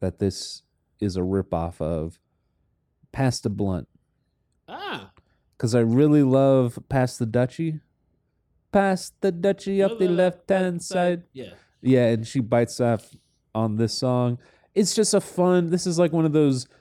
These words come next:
Speaker 1: dumb guilty pleasure songs that I like. And
Speaker 2: I don't like this song.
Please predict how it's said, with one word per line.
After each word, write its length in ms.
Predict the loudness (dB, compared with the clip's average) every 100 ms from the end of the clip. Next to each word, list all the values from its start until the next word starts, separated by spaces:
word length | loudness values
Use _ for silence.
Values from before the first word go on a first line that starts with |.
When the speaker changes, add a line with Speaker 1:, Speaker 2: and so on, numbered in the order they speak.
| _ -12 -6
Speaker 1:
dumb 320 | 0 2 2 0
guilty 320 | 2 0 0 -6
pleasure 400 | 0 0 2 -2
songs 440 | -2 -2 -2 -2
that 120 | -2
I 80 | -2
like. 540 | 0 0 -2 _ _ _ _ _ _ _ -8
And 240 | -2 0
Speaker 2:
I 40 | -2
don't 140 | -6
like 180 | -14 -20
this 120 | _
song. 240 | -20 -20